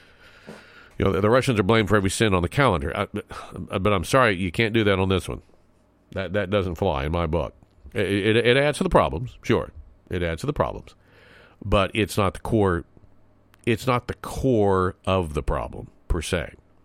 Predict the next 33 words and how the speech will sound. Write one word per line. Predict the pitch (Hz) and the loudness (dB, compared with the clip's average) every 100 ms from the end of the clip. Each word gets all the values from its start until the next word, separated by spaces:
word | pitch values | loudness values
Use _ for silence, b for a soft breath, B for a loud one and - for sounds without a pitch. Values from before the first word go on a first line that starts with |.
| _ | _
It's | - 87 | -8 -2
a | 101 | 0
reason, | 113 131 87 87 85 _ - | 2 2 0 -2 -6 _ -4
but | 95 | -2
it's | 87 - | 0 0
not | 92 85 | -2 -2
the | 76 73 92 98 | -6 -2 2 2
reason. | 76 65 - - b b b b b b b - | 0 -4 -8 -16 b b b b b b b -14
The | 69 73 135 | -6 2 4
reason | 117 107 92 104 | 4 2 2 0
is | 87 | 0
a | |
devalue | 85 104 98 95 87 | 0 2 2 2 2
of | 85 | 0
our, | 85 | -2
a | |
devaluing | 90 90 101 98 87 | -2 0 2 2 0
of | 76 | -2
our | |
currency. | 76 120 95 69 50 - _ _ _ _ _ B B B B B B | 0 0 0 -2 -10 -14 _ _ _ _ _ B B B B B B
You | - 87 | -2 2
have | 98 87 - | 2 2 -2
fewer, | - 101 123 151 - _ - _ _ - - - | -4 2 4 2 0 _ -20 _ _ -20 -12 -4
uh, | 92 90 | -2 0
more | 87 139 | 2 4
dollars, | 139 117 95 | 6 4 4
rather, | 101 95 | 2 2
chasing | - 101 95 | 0 0 -2
fewer | 85 101 90 | 0 2 2
goods. | 92 73 53 - - | 0 -2 -6 -12 -2
That's | 101 127 - - - _ _ _ _ _ - | 0 0 -2 -14 -20 _ _ _ _ _ -4
textbook | - 139 - 120 | 0 0 0 0
inflation. | 110 - 120 104 - | 0 0 0 0 -4